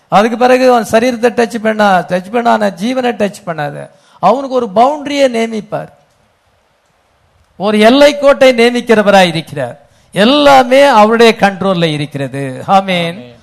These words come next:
Speaker 1: அவரால செய்ய முடியாத அதிசயமான காரியம் ஒன்றுமில்லை. மோசேட்ட சொல்றார், அந்த பார்வோன் எவ்வளவு பெரியவனா இருந்தாலும், அவன் சு-, என்ன சென்றால், அதான் உலகத்திலே வந்து சூப்பர் பவர் கண்ட்ரியா இருந்தது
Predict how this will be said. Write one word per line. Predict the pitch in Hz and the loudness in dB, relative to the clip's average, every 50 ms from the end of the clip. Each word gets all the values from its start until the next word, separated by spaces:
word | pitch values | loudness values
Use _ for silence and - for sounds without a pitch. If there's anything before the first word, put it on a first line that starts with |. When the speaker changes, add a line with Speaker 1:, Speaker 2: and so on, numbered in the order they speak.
| _ _ _ - | _ _ _ -2
Speaker 1:
அவரால | 160 165 170 170 170 170 180 180 185 180 | -2 0 2 2 4 4 4 4 2 0
செய்ய | 170 - 175 180 180 180 | -2 -2 -6 -4 -4 -4
முடியாத | 175 170 175 170 170 165 170 165 | -4 -2 2 2 2 4 2 2
அதிசயமான | 160 147 165 151 - 170 170 160 156 160 160 160 160 156 | 0 0 -4 -10 -8 -6 -6 -6 -4 -4 -6 -4 -4 -6
காரியம் | 156 - 143 143 143 143 143 147 147 139 | -6 -6 -4 -2 -2 -2 -4 -6 -10 -12
ஒன்றுமில்லை. | 135 127 131 127 127 113 107 101 101 101 95 _ _ 117 107 107 _ _ _ _ _ - | -14 -20 -20 -20 -20 -20 -20 -20 -20 -20 -20 _ _ _ _ _ _ _ _ _ _ -10
மோசேட்ட | 175 196 202 202 226 240 208 214 233 208 185 185 - - | -10 -10 -8 -10 -12 -10 -10 -10 -12 -10 -10 -12 -12 -12
சொல்றார், | 165 147 127 131 131 123 123 127 143 _ _ _ _ _ _ _ | -14 -14 -12 -12 -12 -12 -14 -16 -18 _ _ _ _ _ _ _
அந்த | - 143 160 165 175 180 180 160 160 151 _ _ _ _ - | -6 -6 -6 -2 0 -2 -2 -2 -4 -14 _ _ _ _ -8
பார்வோன் | 160 165 180 208 220 240 247 247 | -2 0 0 0 2 0 -2 0
எவ்வளவு | 240 233 226 247 262 262 | 0 0 2 2 0 0
பெரியவனா | 226 - 254 262 262 262 254 247 240 240 | 2 2 0 2 4 2 2 4 4 4
இருந்தாலும், | 233 208 190 185 180 165 156 147 143 127 127 - - _ _ _ _ _ _ _ _ - | 4 4 2 -2 -4 -4 -6 -6 -6 -6 -10 -16 -20 _ _ _ _ _ _ _ _ -6
அவன் | - 175 202 202 | -4 -4 -4 -4
சு-, | 180 - - - _ _ _ - | -6 -10 -18 -20 _ _ _ -6
என்ன | - 185 214 220 | -4 -2 -2 0
சென்றால், | 214 220 214 202 196 196 190 | 2 0 0 2 2 0 0
அதான் | 180 180 160 175 185 202 | 0 -4 -4 -4 0 0
உலகத்திலே | 208 196 202 220 240 247 233 226 233 233 233 214 | 0 2 2 2 2 2 2 2 4 4 4 2
வந்து | 208 196 190 175 180 175 170 165 | 0 -2 -2 -4 -4 -4 -4 -6
சூப்பர் | - 247 254 190 - 240 240 | -8 -10 -10 -2 -2 -2 -2
பவர் | - 220 233 240 247 233 | -4 -8 -4 -4 -4 -2
கண்ட்ரியா | - 214 226 226 220 220 226 214 202 196 | -2 -4 -4 -2 -4 0 2 4 4 4
இருந்தது | 190 180 165 160 156 151 143 127 123 127 - | 2 0 -4 -6 -6 -8 -8 -8 -12 -18 -20